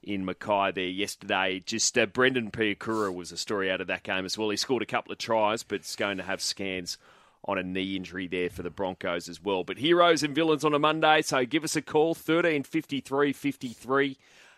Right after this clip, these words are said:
Uh, on the text line, zero four one nine seven six seven two seven two, a hundred dollar gift card to give away for the best contribution this morning. Just some results, uh,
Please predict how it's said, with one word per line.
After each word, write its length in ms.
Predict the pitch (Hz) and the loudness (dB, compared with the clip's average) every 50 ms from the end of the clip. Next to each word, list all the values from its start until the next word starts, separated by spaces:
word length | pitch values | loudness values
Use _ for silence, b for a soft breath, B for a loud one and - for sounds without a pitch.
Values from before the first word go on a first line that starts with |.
| b - | b 0
Uh, 180 | 104 107 113 - - | 2 2 2 4 2
on 160 | 156 165 156 | 2 4 4
the 80 | 139 | 2
text 340 | - - - 156 147 - - | 2 2 2 0 0 0 0
line, 220 | 151 147 147 143 131 | 2 2 2 2 2
zero 340 | 117 143 180 170 165 156 | 0 2 4 4 4 4
four 340 | 135 - - 147 156 151 147 | 2 0 -4 -2 0 0 0
one 300 | 139 139 151 147 139 139 | 2 2 2 2 2 0
nine 260 | 143 139 139 139 139 | 2 2 2 2 0
seven 360 | 131 - - 151 147 139 135 120 | 0 0 0 2 0 0 0 -2
six 260 | - - 147 123 - | -4 -4 -4 -4 -2
seven 300 | - 151 143 127 123 113 | 2 2 2 2 0 -4
two 240 | - - 156 143 143 | -6 -4 -4 -4 -2
seven 340 | - - 143 131 127 117 | 0 2 2 2 2 -2
two, 240 | 104 - 139 139 135 | -2 -2 0 0 2
a 60 | 127 | 2
hundred 220 | 120 135 135 135 117 | 2 0 -2 0 0
dollar 180 | 135 127 123 | 2 2 2
gift 260 | 120 113 139 131 - - | 0 -2 -6 -6 -6 -4
card 260 | 143 131 123 123 117 | 0 2 2 2 0
to 60 | 120 | -2
give 140 | 110 131 120 | -4 -4 0
away 280 | 120 131 127 127 123 - B B B B B B B _ | 2 4 4 4 2 0 B B B B B B B _
for 100 | - 117 | -6 -2
the 80 | 117 | 2
best 180 | 120 139 139 - | 4 2 2 2
contribution 680 | - 147 139 123 - 120 113 131 139 131 - - 123 120 | 2 2 2 2 -2 -4 -2 -2 -2 -2 -2 -4 -4 -2
this 240 | 117 117 - - 117 | -2 0 0 0 0
morning. 340 | 131 139 139 139 139 131 123 | 0 2 4 4 2 2 2
Just 220 | - 151 143 - | 0 0 2 2
some 200 | - 143 131 123 | 2 0 0 0
results, 720 | 123 120 113 - 127 131 135 147 135 - - - - - b b b b b b b b | -2 -2 0 2 4 4 4 4 2 -2 -2 -2 -2 -2 b b b b b b b b
uh, 200 | - 113 120 117 | 2 2 2 2